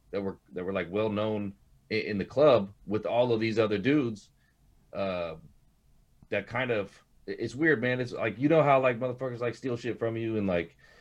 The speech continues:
you know, "Oh, I like that, was dope, I'm gonna take that idea and run with it," type of thing. Like, you know how people, like, do that shit, but w-, we had a lot of shit. Like, I feel like we accidentally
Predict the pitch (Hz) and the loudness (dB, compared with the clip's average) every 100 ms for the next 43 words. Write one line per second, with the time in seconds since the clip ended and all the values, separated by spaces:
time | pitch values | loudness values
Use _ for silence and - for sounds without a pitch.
0 | - _ _ _ - 104 104 101 117 110 | -20 _ _ _ -6 -4 -4 -4 -4 0
1 | 104 104 107 101 90 107 98 95 104 101 | 0 0 -2 -6 -4 -4 -4 -4 -2 2
2 | 95 92 101 92 98 98 92 92 101 - | 0 0 -2 0 0 -2 -4 -4 -4 -4
3 | 107 101 95 95 113 101 113 95 90 90 | -4 0 0 0 0 0 -2 -2 -2 -2
4 | 101 90 110 95 92 - 95 - - 104 | -6 -6 -8 -10 -12 -12 -18 -18 -14 -8
5 | 113 117 104 110 98 - - 85 95 104 | 0 0 0 -2 -4 -8 -6 -4 -2 0
6 | 131 113 92 110 113 82 117 104 98 113 | 2 0 0 -6 -2 0 0 -2 -4 -4
7 | 101 95 | -4 -6